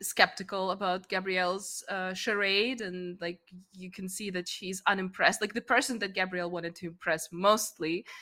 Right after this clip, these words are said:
is unimpressed, but, uh, luckily, one of the dudes who, who had the master plan of, uh, resurrecting the Titans in the first place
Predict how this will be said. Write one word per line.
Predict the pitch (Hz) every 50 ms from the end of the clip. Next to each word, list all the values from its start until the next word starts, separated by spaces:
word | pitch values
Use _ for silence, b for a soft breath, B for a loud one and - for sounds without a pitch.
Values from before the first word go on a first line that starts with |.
| B B B 254 -
is | 180 175 175 175 175 180 - - - - _
unimpressed, | 185 208 220 208 190 190 - 175 143 160 214 247 - - _ _
but, | 220 233 220 196 196 233 254 - - B B B
uh, | - -
luckily, | 226 262 302 311 - 262 208 175 170 175 175 180 208 214 - - 190 180
one | 185 208 202 208
of | 214 202 196 - 185
the | 190 196 190 185 185 185 185 185 185 180 180 180 175 175 175 175 175 180 180
dudes | 220 220 214 202 190 185 - - - - -
who, | - 202 190 185 180 180 175 170 - _ _ _ _ _ -
who | 208 220
had | 233 226 220 214
the | 208
master | 196 208 196 202 208 208 - 196 180
plan | - - 190 170 175 170 165 160 165 -
of, | - 165 160 160 160 160 170 -
uh, | 156 151
resurrecting | 180 190 190 196 190 180 175 - - 180 170
the | 170 165
Titans | - - 190 175 175 - 165 165
in | 165 160
the | 160 -
first | _ 247 247 254 254 - _
place | - 131 160 170 185 214 -